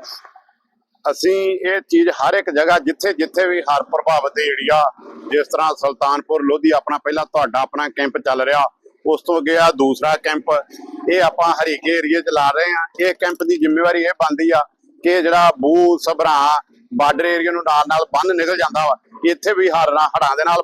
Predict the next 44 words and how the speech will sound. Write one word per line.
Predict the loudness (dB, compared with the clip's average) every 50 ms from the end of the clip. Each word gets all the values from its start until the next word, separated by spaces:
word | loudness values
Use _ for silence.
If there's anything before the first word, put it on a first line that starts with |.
| -2
ਬਹੁਤ | 0 2 2 2 2 2 0
ਨੁਕਸਾਨ | -2 -4 -4 -4 -4 -4 -2 -2 -2 -2
ਹੋਇਆ | -2 -2 -2 -2 -2 -4
ਵਾ। | -6 -6 -8 -14 -20 -20 -20 -20 -10 -6
ਤੇ | -4 -4 -2
ਉਹ | 0 -2 -2
ਜਿੰਨੇ | -2 -2 -2 -2 0 0 -2 -2 -4
ਵੀ | -4 -4 -4
ਇੱਥੇ | -4 -6 -6 -6 -4 -4 -4 -4 -6 -8 _ _ _ _ _ _
ਸਾਡੇ | -12 -6 -4 -2 0 0 0
ਕੋਲ | 0 0
ਸਮੱਗਰੀ | 2 2 2 2 2 2 2
ਅੱਜ | 2 2 2 0 -2 -4
ਪੰਜ | -2 -2 -2 -2 -2
ਟਰਾਲੇ | -2 0 0 0 2 2 2
ਆਏ | 2 2 2 2 0 0
ਆ, | -2 -2 _ _ _ _ _ -4
ਜਿਨ੍ਹਾਂ | -2 0 0 0 0 -2
ਵਿੱਚ | -2 -2 -2 -4 -6 -4 -2
ਤੂੜੀ, | -2 0 2 2 2 2 0 0 -2 _ _ _ _ _ _ _ _ -6
ਅਚਾਰ | -6 -4 -2 0 2 4 6 6 6 6 4 2 -2 _ _ _ _ _
ਔਰ | 0 0 0 -2 -2
ਚੋਕਰ। | -2 -4 -2 -2 -2 -2 -2 -4 -6 _ _ _ _ _
ਇਹ | 0 2 2 2 0
ਕੈਂਪ | 0 -2 -2 -2 -2 -2
ਦੇ | -2 0
ਵਿੱਚੋਂ | -2 0 0 0 -2 0
ਤਿੰਨ | 0 0 0 0 -2 -2
ਟਰਾਲੇ | 0 0 0 2 0 0
ਤੇ | -2 -2 0
ਜਾ | 2 2 4 4
ਰਹੇ | 4 4 2
ਆ | 2 2 0
ਬੰਨ | -2 -2 0 0 -2
ਦੇ | -2
ਉੱਤੇ | -2 -2 -4 -4 -4 -6 -10 _ _ _ -4
ਔਰ | -2 -2 0
ਦੋ | 0 0 2 2 2
ਟਰਾਲੇ | 2 2 2 2 2 2 0
ਮੱਲਾਂ | 0 -2 -2 0 0 0
ਵਾਲੇ | 2 2 2 2 2
ਜਾ | 2 2 2
ਰਹੇ | 2 0 0
ਆ। | 0 0